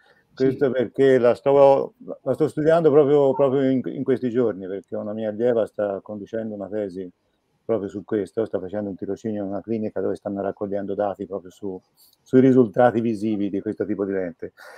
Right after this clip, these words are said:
Speaker 1: E no, non ho avuto modo di studiare il brevetto, ho scaricato il brevetto, e, e però non ho avuto tempo di studiarlo a fondo.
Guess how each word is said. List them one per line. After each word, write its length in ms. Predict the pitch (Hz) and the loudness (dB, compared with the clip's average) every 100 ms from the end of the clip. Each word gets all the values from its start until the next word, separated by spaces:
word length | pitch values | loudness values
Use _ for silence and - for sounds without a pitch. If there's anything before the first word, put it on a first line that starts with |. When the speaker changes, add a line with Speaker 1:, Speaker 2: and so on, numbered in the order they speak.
| - - - | -20 -20 0
Speaker 1:
E 640 | 160 165 165 160 156 156 | 4 6 6 6 4 0
no, 640 | 160 160 160 160 156 - - | -2 0 2 2 0 -4 -6
non 140 | 143 | 4
ho 80 | 190 | 6
avuto 300 | 190 160 151 | 8 6 6
modo 260 | 156 151 | 6 6
di 120 | 139 127 | 2 0
studiare 380 | - 131 135 | -2 2 4
il 60 | 127 | 2
brevetto, 440 | 117 123 117 113 | 0 -2 -2 -6
ho 40 | 104 | -12
scaricato 420 | - 117 127 127 | -6 -4 -2 -2
il 60 | 117 | -2
brevetto, 720 | 123 131 127 - 156 185 - | 0 0 0 0 0 0 -6
e, 1120 | 135 135 135 131 127 117 113 110 104 101 104 _ _ _ _ _ | -2 0 2 0 0 -2 -4 -6 -10 -12 -16 _ _ _ _ _
e 240 | - 113 | -10 -10
però 200 | - 127 | -2 0
non 120 | 131 120 | 2 2
ho 60 | |
avuto 280 | 123 135 127 | 2 2 4
tempo 300 | 123 135 127 | 4 4 -2
di 140 | 113 107 | -6 -8
studiarlo 420 | 120 117 110 113 | -4 -2 0 -4
a 40 | |
fondo. 680 | - 113 101 101 127 156 - | -6 -10 -10 -6 -4 -4 -8